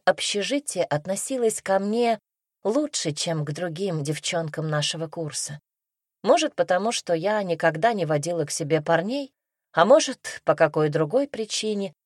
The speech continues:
В любом случае, она с удовольствием приняла презент, немного поболтала со мной о каникулах и выдала заветный ключик от комнаты, где мы с Мирой обитали уже два года.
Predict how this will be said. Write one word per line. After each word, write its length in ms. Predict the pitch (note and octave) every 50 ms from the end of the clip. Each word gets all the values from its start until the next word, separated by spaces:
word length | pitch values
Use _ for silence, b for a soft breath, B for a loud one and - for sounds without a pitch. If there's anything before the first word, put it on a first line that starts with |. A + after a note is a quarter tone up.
| _ _ _ _ _ _ -
В 100 | D3+ F3
любом 400 | G3+ G#3+ F#3 B3 D4+ D#4+ D4 C4+
случае, 680 | - - A#3+ A#3+ B3+ B3+ - - - A3+ A3+ A3 - -
она 240 | F#3+ G3+ A3+ A3+ A3+
с 160 | - - -
удовольствием 920 | D#4 D4 D4+ C#4+ B3 A#3+ A#3 G#3+ F3 D#3 D3+ - - C#3+ D#3 D#3+ D3+ D3
приняла 440 | - D#3+ E3 E3+ F3 E3 D#3 C#3+ D3
презент, 640 | - D3 D3 C#3+ C#3 G3 C#4+ D4 C4 - - - _ _ _ _ _ _ _ _ _ _ -
немного 560 | D#3 F#3 G#3 G3+ F#3+ F3+ E3+ D#3+ C#3+ C#3+ C#3+
поболтала 760 | C#3+ - C#3 C3+ D3 C#3+ C3+ C3+ - - C#4+ D4 D4 C#4 B3+
со 220 | A#3+ - - A3+ G#3+
мной 320 | G#3 G3+ G#3 G3+ F#3+ F#3+
о 140 | - - -
каникулах 840 | - - F#3+ F3+ F#3 F#3 F3+ D#3+ D3+ - E3 E3 E3+ E3 D#3 - - _ _ _ _ _ _ _ -
и 140 | D#3+ F3 E3+
выдала 500 | E3 G#3+ D#4 D4+ A#3 G3+ F#3+ E3+ D#3 D3+
заветный 540 | D3 - F3+ F3 F#3+ A3+ A3+ - G3 F#3+ G3
ключик 640 | - - G3 A#3 A#3+ A3+ G#3 D3+ - F3 D#3+ - -
от 200 | - E3+ D#3 -
комнаты, 720 | - - G#3+ A3+ A3+ G#3 F#3+ E3+ D#3+ D3+ D3+ E3 D#3 D3 - _ _ _ _ _ -
где 260 | D3+ D#3 D3 G#3 G#3+
мы 140 | G#3 G#3 G3
с 140 | - - G3+
Мирой 280 | G#3+ A#3+ A3+ G3 F3+
обитали 580 | - E3+ E3+ E3 G3 G3 - C4 C4 A3+ E3+ D3 -
уже 280 | E3 E3 E3 G3+ G3+
два 260 | E3+ E3+ E3 F#3+ F#3+
года. 500 | E3 D#3 E3 D#3+ C#3+ B2+ C3 C3 C#3 -